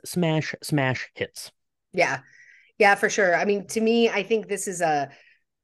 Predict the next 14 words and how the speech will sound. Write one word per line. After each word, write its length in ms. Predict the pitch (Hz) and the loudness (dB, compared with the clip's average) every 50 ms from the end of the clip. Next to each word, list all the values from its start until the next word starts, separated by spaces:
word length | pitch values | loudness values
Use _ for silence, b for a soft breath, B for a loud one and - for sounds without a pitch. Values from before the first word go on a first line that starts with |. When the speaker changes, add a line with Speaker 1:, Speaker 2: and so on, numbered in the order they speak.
| _ _ _ _ _ _ _ _ _ _ _ _ _ _ _ - | _ _ _ _ _ _ _ _ _ _ _ _ _ _ _ -6
Speaker 2:
definitely 480 | 190 233 277 294 294 302 277 247 233 208 | 0 2 2 2 4 4 4 6 8 6
a 60 | 190 | 6
snapshot 880 | - - 226 214 196 202 - - - 214 185 180 185 175 175 180 - - | 4 2 2 2 2 0 0 -2 2 2 4 4 4 4 2 0 -2 -4
in 140 | 190 175 | -4 -4
a 60 | 180 170 | -2 -4
different 300 | 175 180 - 185 139 151 | -4 -4 -4 -4 -4 -2
way 400 | 165 160 151 147 147 139 139 - | 0 2 2 2 2 0 -2 -2
of 420 | - - 160 151 147 147 143 139 | -2 -2 0 0 2 0 -2 -4
something 680 | - - 160 160 151 165 156 147 143 139 139 - 127 151 | -4 -4 -4 -4 -2 -2 0 0 0 -2 -6 -6 -8 -6
that 340 | 147 151 143 139 135 131 - | -4 -2 -2 -2 -2 -4 -6
was 340 | 143 147 147 139 135 135 139 | -6 -4 -2 -2 -2 -4 -2
building 580 | 135 175 175 180 180 175 180 170 165 165 160 | 0 2 2 2 2 2 0 0 2 0 0
and 380 | 156 104 123 147 147 147 143 147 | -2 -2 -2 -2 -2 -2 -2 -2
a, 580 | - - 147 143 139 139 135 135 131 131 131 | -2 -2 -2 0 0 0 0 -2 -2 -6 -8